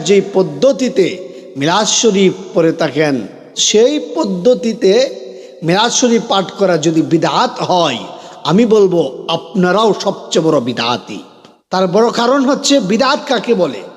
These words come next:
বিদআতের সংজ্ঞায় ইমাম নববী লিখেছেন, বিদআত হলো ওই জিনিস, মা লাম ইয়াকুন ফি আহদি রাসূলিল্লাহ সাল্লাল্লাহু আলাইহি সাল্লাম, রাসূলুল্লাহ যুগে যা ছিল না,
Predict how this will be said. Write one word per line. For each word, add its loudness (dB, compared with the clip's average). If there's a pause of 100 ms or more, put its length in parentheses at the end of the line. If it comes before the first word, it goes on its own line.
(960)
বিদআতের 2
সংজ্ঞায় 2 (720)
ইমাম 2
নববী 4
লিখেছেন, 2 (840)
বিদআত 2
হলো 4
ওই 4
জিনিস, 2
মা 0
লাম 0
ইয়াকুন 2
ফি 2
আহদি 0
রাসূলিল্লাহ 0 (360)
সাল্লাল্লাহু 2
আলাইহি -2
সাল্লাম, -6 (320)
রাসূলুল্লাহ 4
যুগে 2
যা 2
ছিল 2
না, 0